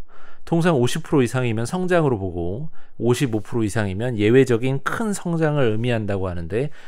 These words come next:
이 오십오 프로 이상을 훌쩍 뛰어넘는 수치니까 정말 대단한 수치라 볼 수 있습니다. 경기가 엄청나게 좋을 것이라는 낙관이 현재 시장을 전체적으로 지배하고 있다는 근거가 되는 것이죠.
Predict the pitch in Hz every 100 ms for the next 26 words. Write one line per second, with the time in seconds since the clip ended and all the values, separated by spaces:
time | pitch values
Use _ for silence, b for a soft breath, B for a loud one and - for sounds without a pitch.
0 | B - 127 120 131 139 120 143 127 113
1 | 120 110 131 190 - 165 - 165 160 135
2 | 123 117 - - 101 85 - 98 - b
3 | b - 107 101 110 110 113 117 110 -
4 | 107 101 101 95 98 - 98 82 78 B
5 | B - 123 139 139 107 - 170 151 135
6 | - 120 120 117 107 104 107 98 85 -
7 | 110 95 98 101 101 101 101 B B -
8 | 139 127 120 113 98 107 104 98 - 110
9 | 123 120 104 92 95 101 104 - 127 135
10 | 120 104 95 95 87 - - 80 107